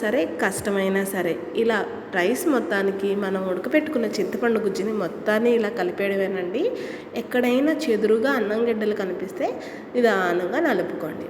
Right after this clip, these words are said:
మరీ గట్టిగా ఒత్తేయకండి సుమా, అన్నం ముద్దయిపోతుందండి.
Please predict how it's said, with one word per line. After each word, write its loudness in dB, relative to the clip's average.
మరీ -4
గట్టిగా 0
ఒత్తేయకండి -2
సుమా, -2
అన్నం -6
ముద్దయిపోతుందండి. 0